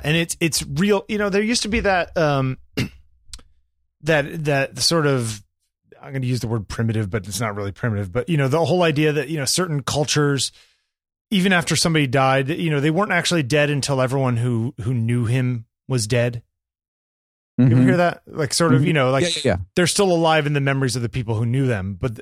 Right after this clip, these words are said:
Speaker 1: at the point at which, and, and I was, I was reading about the, did you see that Titanic video thing that was up yesterday?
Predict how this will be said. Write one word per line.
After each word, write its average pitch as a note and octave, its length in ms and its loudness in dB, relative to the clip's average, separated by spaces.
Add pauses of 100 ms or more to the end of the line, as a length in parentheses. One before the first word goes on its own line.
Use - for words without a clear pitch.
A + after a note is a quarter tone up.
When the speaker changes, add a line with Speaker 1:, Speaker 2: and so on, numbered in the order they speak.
Speaker 1:
at C3+ 140 -2
the D3 80 0
point E3+ 220 0
at D#3+ 60 0
which, D#3 160 0
and, G3 180 -4
and G3 180 0
I F#3+ 60 2
was, F#3 160 -2 (260)
I E3+ 60 0
was D#3 120 0
reading G#3+ 240 2
about D#3+ 320 0
the, C#3+ 320 2
did D3 140 -12
you G3 60 -2
see C4 120 -4
that G3+ 160 -2
Titanic A#2+ 540 -4
video C#3+ 320 -2
thing D3+ 220 -2
that C3 80 -6
was C#3 140 -4
up C#3+ 160 -4
yesterday? C#3+ 520 -4